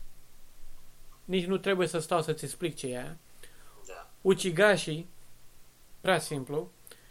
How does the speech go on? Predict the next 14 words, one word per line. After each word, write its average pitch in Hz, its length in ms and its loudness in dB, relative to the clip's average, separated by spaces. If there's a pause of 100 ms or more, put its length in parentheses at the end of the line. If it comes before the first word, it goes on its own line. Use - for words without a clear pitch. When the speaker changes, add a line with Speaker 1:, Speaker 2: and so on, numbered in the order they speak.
(200)
Speaker 1:
Idolatrii, 185 800 6 (600)
simplu. 165 640 4 (400)
Și - 140 4
oricine 233 380 12
iubește 208 640 6 (280)
și - 220 0
practică 185 760 8 (160)
minciuna. 160 540 4 (2750)
Ok? 147 120 4 (880)
Uh, 160 440 10 (680)
aici 233 300 12
iubitul 214 420 10
și 185 180 4
practica, 160 640 6